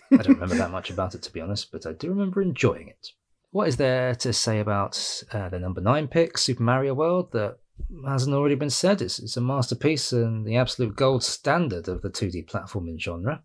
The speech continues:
Strong pick. Thumbs up from me, Peyton. I never played Kirby sixty-four, but I was always enticed by the power-up system, combining the different powers of your enemies to make things like, uh,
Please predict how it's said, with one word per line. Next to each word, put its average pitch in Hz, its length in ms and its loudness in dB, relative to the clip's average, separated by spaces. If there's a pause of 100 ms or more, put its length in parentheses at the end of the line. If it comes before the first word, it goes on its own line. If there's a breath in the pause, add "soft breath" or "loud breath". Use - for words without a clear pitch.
(160)
Strong 190 320 -2
pick. - 440 -2 (260)
Thumbs 151 220 -2
up - 120 -4
from 131 140 -4
me, 135 120 2
Peyton. 127 480 -4 (720 loud breath)
I - 40 -2
never 185 160 4
played 170 400 0
Kirby 131 320 2
sixty-four, 131 800 0 (340)
but 165 100 0
I - 60 4
was 165 140 2
always 294 240 2
enticed 240 640 0
by 147 100 4
the - 80 0
power-up 156 460 0
system, - 480 -4
combining 104 480 4
the 101 60 0
different 104 440 -2
powers 101 340 2
of 95 100 -6
your 95 140 -2
enemies 90 400 -4
to 107 100 -4
make 98 220 -4
things 92 280 -8
like, 90 320 -6
uh, 95 180 -6